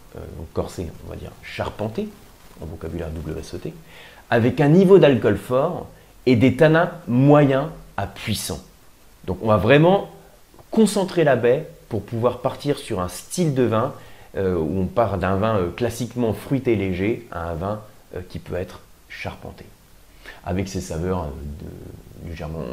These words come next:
des notes épicées, des notes de fruits rouges, de cerises, et cetera. Et sur ce vin, dans l'Amarone, on va faire un élevage en fût. Donc ça, c'est l'Amarone de la Valpolicella. Du coup, la question que vous posez, c'est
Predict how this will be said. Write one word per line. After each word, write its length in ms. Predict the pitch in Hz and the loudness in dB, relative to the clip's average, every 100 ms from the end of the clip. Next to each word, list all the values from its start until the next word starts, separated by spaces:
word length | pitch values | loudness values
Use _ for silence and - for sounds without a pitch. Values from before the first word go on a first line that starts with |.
| 62 | -8
des 120 | 71 | -6
notes 180 | 80 80 117 | -6 -6 -6
épicées, 680 | 107 110 104 - 92 95 | -6 -6 -6 -4 -2 -2
des 100 | 95 | -2
notes 140 | 87 85 | -4 -6
de 80 | 82 | -8
fruits 320 | - 98 90 | -10 -8 -6
rouges, 420 | 78 82 85 78 - - - - - - | -6 -8 -10 -14 -16 -20 -20 -20 -20 -16
de 80 | - | -14
cerises, 360 | - 85 82 76 | -12 -10 -8 -8
et 100 | 76 | -12
cetera. 280 | - - 76 - - - - - - - - - | -18 -20 -20 -20 -20 -20 -20 -20 -20 -20 -20 4
Et 100 | 262 | 6
sur 200 | 262 254 | 6 4
ce 120 | - | 4
vin, 300 | 147 120 - - - | 6 4 2 -6 -4
dans 100 | - | 2
l'Amarone, 480 | 127 110 90 82 82 - - | 4 4 2 0 -4 -6 -4
on 60 | |
va 80 | 95 | -4
faire 240 | - 82 - - - | -4 -8 -8 -12 -8
un 120 | 107 | -4
élevage 280 | 90 82 73 | -4 -6 -8
en 40 | |
fût. 220 | - - - - - - - - | -12 -18 -20 -20 -20 -20 -20 -6
Donc 160 | 107 110 | -2 2
ça, 140 | 240 | 4
c'est 140 | 240 160 | 6 4
l'Amarone 680 | 131 165 143 143 151 185 | 6 4 4 4 2 0
de 80 | 131 | 0
la 80 | 107 | 0
Valpolicella. 600 | 110 110 110 92 85 76 - - - - - - - | 2 0 -2 -4 -6 -12 -14 -20 -20 -20 -20 -20 -8
Du 220 | 123 190 | 2 2
coup, 380 | 190 226 233 - - - | 4 4 4 -2 -8 0
la 160 | 135 | 0
question 340 | - 180 - 131 | 2 0 2 0
que 60 | |
vous 100 | 110 | 0
posez, 340 | 110 113 123 160 | 0 0 2 0
c'est 340 | 160 117 117 | 0 -2 -4